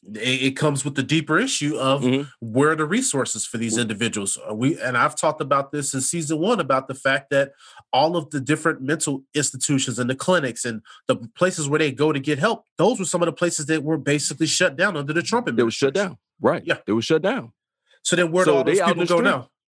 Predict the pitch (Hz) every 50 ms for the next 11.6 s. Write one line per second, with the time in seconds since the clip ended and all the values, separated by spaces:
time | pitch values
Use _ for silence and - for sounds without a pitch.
0 | _ - 123 127 120 127 123 127 135 143 151 156 - - 262 262 - - - 113
1 | - - - - - 214 185 - 214 175 143 151 190 220 202 - - - 285 -
2 | 208 - _ _ _ _ _ _ _ _ _ - 151 139 165 185 - - 165 170
3 | 202 214 - - 135 127 - - 139 156 175 165 - - 165 160 - 120 113 123
4 | 131 123 117 107 110 104 101 95 92 90 - _ - 113 - 143 139 147 151 165
5 | 156 160 165 160 160 165 165 165 151 - 147 139 135 - 147 151 135 - 156 143
6 | 123 147 151 156 160 170 165 170 160 - _ _ _ 87 90 127 156 165 165 151
7 | - 165 156 156 - - 160 156 156 151 156 156 156 156 160 151 175 175 170 -
8 | _ _ _ _ _ _ - 139 147 170 233 277 254 214 202 - _ - 107 135
9 | 139 156 214 233 190 190 - - 151 147 156 156 143 139 - - 170 208 285 -
10 | - 139 127 - _ _ _ _ _ _ _ - 151 214 285 269 120 120 - -
11 | - - 135 143 175 240 302 269 - - - -